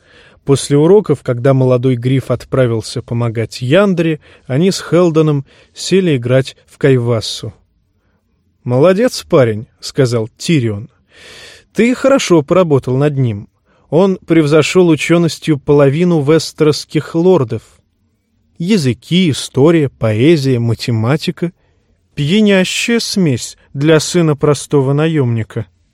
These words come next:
"Книга в верных руках опасна не меньше меча. Постарайся на этот раз продержаться подольше, Йола. Играешь ты столь же плохо, как кувыркаешься".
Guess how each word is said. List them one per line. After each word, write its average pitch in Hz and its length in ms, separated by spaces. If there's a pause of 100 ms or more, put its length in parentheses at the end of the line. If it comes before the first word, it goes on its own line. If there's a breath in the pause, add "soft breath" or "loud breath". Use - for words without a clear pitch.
(720)
"Книга 143 520
в 123 80
верных 117 560
руках 156 540
опасна 160 560
не 165 160
меньше 147 480
меча. 120 560 (680 soft breath)
Постарайся 202 760
на 185 160
этот 180 260
раз 196 320
продержаться 165 880
подольше, 160 760
Йола. 117 500 (600 soft breath)
Играешь 180 600
ты 185 160
столь 175 360
же 143 160
плохо, 151 480
как 143 300
кувыркаешься". 120 1160